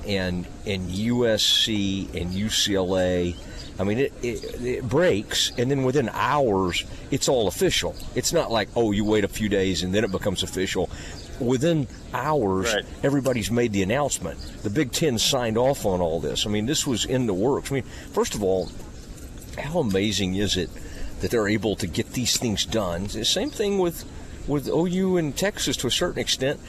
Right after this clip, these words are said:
Speaker 1: They got all these things done with no leaks until it was pretty much a done deal. And, um, I, I guess your, your overall feelings, first on,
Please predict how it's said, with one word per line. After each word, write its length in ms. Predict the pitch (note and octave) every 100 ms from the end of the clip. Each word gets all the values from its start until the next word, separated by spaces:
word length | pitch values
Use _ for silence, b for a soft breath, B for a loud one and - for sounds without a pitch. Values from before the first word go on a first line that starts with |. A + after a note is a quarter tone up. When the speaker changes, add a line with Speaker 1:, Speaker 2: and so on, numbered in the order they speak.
| B B
Speaker 1:
They 120 | D#3+
got 160 | D#3+ E3
all 280 | E3+ G3 G3+
these 280 | G3 - F#3
things 240 | F3 A2
done 560 | A#2+ D3 G2+ G2 A2 A#2 - - B B
with 160 | A#2+ A2+
no 220 | A#2+ D3
leaks 680 | F#3+ E3 A2 F2 - - - -
until 320 | A#2+ - D3
it 60 | A2+
was 100 | -
pretty 220 | D#3+ B2+
much 240 | A#2+ G#2+
a 40 | G2+
done 360 | F#2 A#2+ A#2
deal. 360 | G#2 B2+ E2+ F2 B B B B A#2
And, 480 | A#2+ A#2 A#2 A2 -
um, 380 | A2 A2 G#2+ G#2+ G2+ B2+
I, 140 | D3+
I 120 | C3
guess 260 | D#3 G#3+ -
your, 160 | G#3 F#3 B B B
your 220 | F#3+ G3
overall 600 | D3+ G#3 G#3 F#3 F3+ E3
feelings, 760 | - - F#3 D#3+ A2+ G2 A2 -
first 420 | - G3 G3 -
on, 420 | B2+ A#2+ A#2+ A#2+